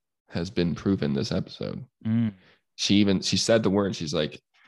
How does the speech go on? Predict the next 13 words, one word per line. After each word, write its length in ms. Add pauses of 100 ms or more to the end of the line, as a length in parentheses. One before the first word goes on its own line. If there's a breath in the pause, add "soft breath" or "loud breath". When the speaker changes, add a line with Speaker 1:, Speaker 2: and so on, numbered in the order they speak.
(880 soft breath)
Speaker 1:
"So 160
you 180
can 140
tell 200
me 120
about 280
this 160
other 220
person 460
that's 220
inside 340
of 140
me." 260